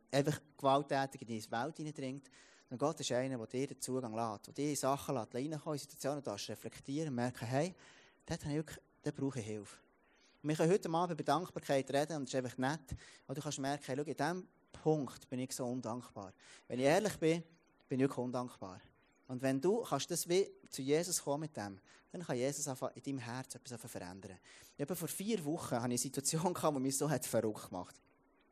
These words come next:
Und ich habe das erste Mal bei Gott so richtig ausgerufen, so. Willst du wissen, wie? Ich glaube, du willst es nicht wissen. Gell? Genau. Und wirklich, ich habe so, ich habe Gott gesagt, schau, er schiesst mir so an, und, und einfach mit Emotionen, gell? Ich, ich tue es jetzt so abschwächen, aber wirklich gesagt,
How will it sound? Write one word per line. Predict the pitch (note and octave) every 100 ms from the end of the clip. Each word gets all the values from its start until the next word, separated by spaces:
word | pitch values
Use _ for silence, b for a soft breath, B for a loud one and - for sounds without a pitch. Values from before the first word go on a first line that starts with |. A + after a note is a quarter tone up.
| -
Und | B2+
ich |
habe | C3+ -
das | D3
erste | G3 - F3
Mal | C#3+ D#3
bei | D#3+
Gott | C#3 C#3 D3
so | C#3+ A#2+ B B B
richtig | A2+ A#2+ D#3 - -
ausgerufen, | A2+ - F#2 E2+ -
so. | - - _ _
Willst | - C3
du |
wissen, | F3+ - D#3+
wie? | F3
Ich | C3 - - _ _ _ _ _ _ - A2+
glaube, | G2+ E2+
du |
willst | - -
es |
nicht | E2+
wissen. | C#3+ - -
Gell? | F#2 G#2+ - B B B B
Genau. | - G#2+ F2 b b b _
Und | C#3+ D3 - _ _
wirklich, | E3+ A3+ -
ich | F#3
habe | F#3+
so, | G3 - -
ich |
habe | E3+
Gott | F3+ G#3
gesagt, | - E3 E3+
schau, | D#3 -
er | D3 C#3
schiesst | - - D3 E3+
mir | E3+
so | D#3
an, | C#3+ C3 B2
und, | B2
und | B2+
einfach | C3+ -
mit | A#2+ A#2+ B2
Emotionen, | A#2+ - A#2+ A#2
gell? | F#2+ G2 G#2 -
Ich, | A#2+
ich | A#2
tue | A2+
es | A2+
jetzt | -
so | G#2+ G2+
abschwächen, | G#2 - G2+ -
aber | G#2+
wirklich | C3+ -
gesagt, | C#3 C#3+